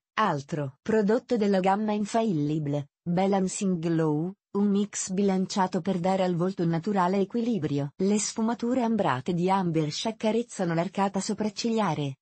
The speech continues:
il ponte nasale e il mento, oltre ai classici zigomi. Sculpting Glow, per chi artista lo è dentro e fuori, simile ad un contouring.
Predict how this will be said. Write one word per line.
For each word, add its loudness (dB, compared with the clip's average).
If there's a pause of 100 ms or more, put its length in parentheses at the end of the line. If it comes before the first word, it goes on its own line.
il 0
ponte 0
nasale 2
e 2
il 4
mento, 0
oltre 0
ai 2
classici -2
zigomi. 0 (200)
Sculpting -4
Glow, 0 (200)
per 0
chi -4
artista -2
lo 4
è 2
dentro 0
e 2
fuori, -2
simile -2
ad 2
un 0
contouring. -2